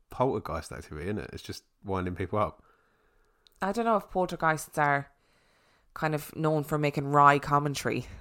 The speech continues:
Speaker 1: Well,
Speaker 2: on car
Speaker 1: y-,
Speaker 2: journeys.
Speaker 1: y-, they use all the energy throwing stuff around. Maybe if they took the time to save some of that energy, you'd hear some wry comments as well. Maybe you just can't hear it 'cause it doesn't go on our plane.
Speaker 2: You are obsessed with planes and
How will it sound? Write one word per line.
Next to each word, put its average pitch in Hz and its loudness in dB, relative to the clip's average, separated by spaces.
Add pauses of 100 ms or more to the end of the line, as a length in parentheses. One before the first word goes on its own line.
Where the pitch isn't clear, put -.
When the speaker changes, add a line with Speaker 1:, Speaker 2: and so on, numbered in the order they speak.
Speaker 1:
Well, 156 6
Speaker 2:
on - 4
car 151 10
Speaker 1:
y-, 151 8
Speaker 2:
journeys. 147 0 (120)
Speaker 1:
y-, 104 -4
they 110 0
use 110 2
all 113 2
the 101 4
energy 101 0
throwing 104 0
stuff 98 0
around. 101 2
Maybe 101 0
if 98 -4
they 98 0 (440)
took - -4
the 123 -8
time 101 0
to 92 -4
save 98 -4
some 87 -8
of 85 -6
that - -8
energy, 92 -6
you'd 107 -4
hear 104 -2
some 104 -8
wry 104 -2
comments 117 -4
as - -12
well. 143 -2 (220)
Maybe 101 -4
you 98 -4
just 101 -10
can't 113 -2
hear 131 0
it 78 -4
'cause 95 -10
it 95 -10
doesn't 104 -4
go 110 -2
on 117 0
our 117 0
plane. 123 0 (1000)
Speaker 2:
You 190 2
are 196 6
obsessed 160 2
with 147 -8
planes 143 -4
and 135 -4